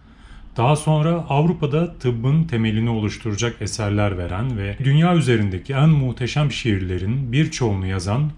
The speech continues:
Orta Asyalılardı. Hatta Biruni keşfinden beş asır önce Amerika kıtasının varlığını öngörmüştü.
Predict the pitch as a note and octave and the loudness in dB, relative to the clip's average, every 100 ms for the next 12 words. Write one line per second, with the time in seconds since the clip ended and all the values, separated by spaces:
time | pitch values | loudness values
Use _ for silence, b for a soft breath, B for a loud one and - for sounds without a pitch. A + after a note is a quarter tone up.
0 | - A2+ G#2+ A2+ E2+ - G2+ F#2 F2+ F2 | -2 -2 0 -2 -4 -6 -8 -6 -6 -8
1 | E2+ - - - B B B B E3 E3 | -10 -14 -18 -20 B B B B 0 2
2 | F#3 F#3 C3+ C3+ B2 A2 G2 A#2 - G#2 | 0 2 2 4 4 2 2 -2 -2 -2
3 | - B2+ C3+ D3 D#3 B2 D#3 E3 - B2+ | -2 0 2 2 2 2 2 0 -2 -4
4 | - D3+ A#2+ G2 F2 G#2+ A2 B2+ D3 C#3 | -2 0 0 0 -2 -4 0 0 0 -2
5 | - - B2 C#3+ D#3 B2+ A2 A2 A#2+ B2+ | -4 -4 -2 0 2 2 2 2 0 0
6 | G#2 G2 F2+ F2+ F2+ - | 0 -2 -4 -6 -8 -10